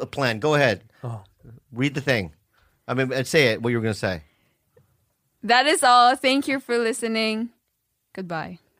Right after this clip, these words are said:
Speaker 2: That was the big thing?
Speaker 1: <laughs> She had a bigger
Speaker 2: Thank you for listening.
Speaker 1: I
Speaker 2: Goodbye.
Speaker 1: thought she had a bigger thing than that.
Speaker 2: <laughs> Yeah,
Speaker 1: That's
Speaker 2: what?
Speaker 1: your thing?
Speaker 2: You were banking on "Thank you for listening. Goodbye."
Speaker 1: <laughs> That was it?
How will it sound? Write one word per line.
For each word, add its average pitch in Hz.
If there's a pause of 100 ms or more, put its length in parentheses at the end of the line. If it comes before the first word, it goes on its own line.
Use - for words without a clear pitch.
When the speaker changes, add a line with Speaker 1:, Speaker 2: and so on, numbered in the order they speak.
(720)
Speaker 2:
That 127
was 120
the 127
big 131
thing? 139
Speaker 1:
<laughs> - (1900)
She -
had 147
a 131
bigger 131
Speaker 2:
Thank 147
you 160
for 147
listening. 143
Speaker 1:
I 143
Speaker 2:
Goodbye. 131 (120)
Speaker 1:
thought 131
she 139
had 147
a 135
bigger 139
thing 147
than 107
that. 92
Speaker 2:
<laughs> -
Yeah, - (160)
Speaker 1:
That's 131
Speaker 2:
what? 370
Speaker 1:
your 147
thing? 139
Speaker 2:
You 180
were 196
banking 175
on 165
"Thank 156
you 156
for 160
listening. 156
Goodbye." 151
Speaker 1:
<laughs> 160
That 113
was 143
it? 147